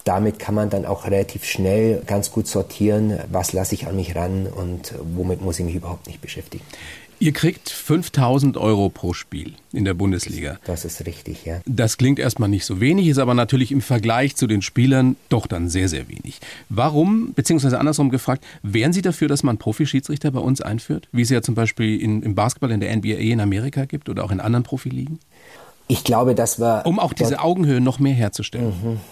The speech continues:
Speaker 1: Ja, also ich glaube, dass wir dort irgendwann hinkommen werden, weil einfach der zeitliche Aufwand, den wir leisten müssen, es gar nicht mehr erlaubt, dass wir zusätzlich einer anderen geregelten Tätigkeit, in welcher Form auch immer,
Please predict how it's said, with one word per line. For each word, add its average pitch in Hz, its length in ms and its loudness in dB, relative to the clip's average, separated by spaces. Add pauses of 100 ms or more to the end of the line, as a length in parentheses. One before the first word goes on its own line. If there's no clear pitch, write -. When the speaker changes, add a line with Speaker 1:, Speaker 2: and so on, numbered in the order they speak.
Speaker 1:
Ja, 98 400 -2
also 110 200 2 (200)
ich - 140 0
glaube, 120 260 2
dass 117 200 0
wir 117 80 4
dort 107 240 0
irgendwann 120 300 2
hinkommen 101 460 0
werden, 107 420 2
weil 98 180 0
einfach 101 460 -4 (100)
der 90 240 -4
zeitliche 104 600 0
Aufwand, 92 560 -4 (100)
den 92 200 -2
wir 90 280 -4
leisten 95 480 -4
müssen, 107 460 -2 (100)
es - 320 -8
gar 90 160 -2
nicht 98 220 -4
mehr 95 160 -2
erlaubt, 95 580 -2 (180)
dass - 280 -6
wir 90 340 -4 (560)
zusätzlich 95 540 -2
einer 92 180 -2
anderen 95 400 0
geregelten 87 520 -2
Tätigkeit, 85 520 -6
in 85 120 -4
welcher 82 220 -4
Form 87 240 -6
auch 69 140 -10
immer, 87 320 -6